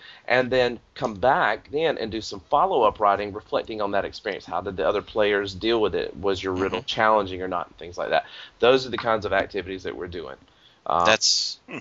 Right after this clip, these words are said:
Speaker 2: that's quite interesting.
Speaker 1: It's
Speaker 2: And,
Speaker 1: fun.
Speaker 2: and, and they could do that in class, but
Speaker 1: Mm-hmm.
Speaker 2: what do you, I mean, I think I have an answer in my head, but why do you think that, uh, it actually adds to the experience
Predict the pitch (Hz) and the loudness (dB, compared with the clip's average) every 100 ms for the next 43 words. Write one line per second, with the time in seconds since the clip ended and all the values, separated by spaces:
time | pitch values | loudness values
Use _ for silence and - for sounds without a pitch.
0 | - 113 117 - 110 104 107 101 101 139 | 0 2 2 2 0 2 0 -2 -2 -2
1 | 117 113 120 101 - 143 151 - 135 131 | -2 2 4 4 2 4 4 4 2 4
2 | 139 135 - _ _ _ _ _ _ _ | 2 2 -4 _ _ _ _ _ _ _
3 | 117 _ _ _ - 160 220 151 143 226 | -20 _ _ _ 4 4 4 -2 -4 2
4 | 180 123 113 123 123 - 165 131 85 - | 8 8 6 0 0 4 6 6 6 4
5 | - - - _ _ - 143 110 120 139 | 2 0 -6 _ _ -6 -4 -4 -2 2
6 | 175 - 131 120 110 - - - - - | 2 2 2 0 -2 -16 -20 -20 -20 -20
7 | _ _ 120 151 139 113 110 113 107 101 | _ _ -4 2 6 6 6 0 -2 -4
8 | 104 117 101 113 117 120 139 165 151 - | 2 2 2 -8 0 6 6 6 -4 -6
9 | - 117 117 - 104 107 104 107 - - | 0 0 0 -6 0 2 2 0 -8 -8
10 | 110 104 101 95 - - - _ _ _ | -2 -2 -2 -8 -20 -20 -20 _ _ _
11 | _ _ 50 - - 117 113 117 - 104 | _ _ -20 -20 -10 2 4 4 0 2
12 | 113 117 - - 120 - 120 113 110 | 4 6 4 -4 -4 -4 -2 -2 -2